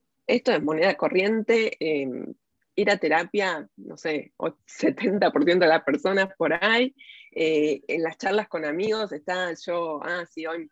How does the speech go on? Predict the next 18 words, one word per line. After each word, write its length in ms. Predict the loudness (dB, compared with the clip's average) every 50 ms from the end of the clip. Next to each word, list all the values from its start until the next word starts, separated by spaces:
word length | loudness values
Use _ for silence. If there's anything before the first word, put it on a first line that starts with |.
| _ -10
voy 240 | -2 2 2 4
a 100 | 4 4
terapia", 560 | 2 2 4 6 6 6 4 4 2 0 0 2
o 20 |
"Mi 220 | 0 -2 -4 -4 -4
terapeuta 520 | -4 -4 -4 -2 -2 -2 -2 -2 -2 -2
me 120 | -2 -4 -6
dijo 220 | -8 -10 -12 -12
tal 200 | -8 -8 -8 -4
cosa", 600 | 0 2 2 2 2 0 _ 0 2 2 0 0 -4 -12 -20 -20 -20 _ _ _
eh, 300 | 0 2 4 6 6 6 4
en 180 | 4 2 2
los 160 | 2 0 0 2
diarios 600 | 2 4 4 4 4 4 2 2 0 0 -2 -4
hay 140 | -6 -6 -6
columnas, 800 | -4 -2 0 0 0 0 0 -2 -6 -6 -6 -6 -6 -8 -10 _ -20
o 80 | -16
sea, 340 | -8 -4 -4 -2 -2 -4 -6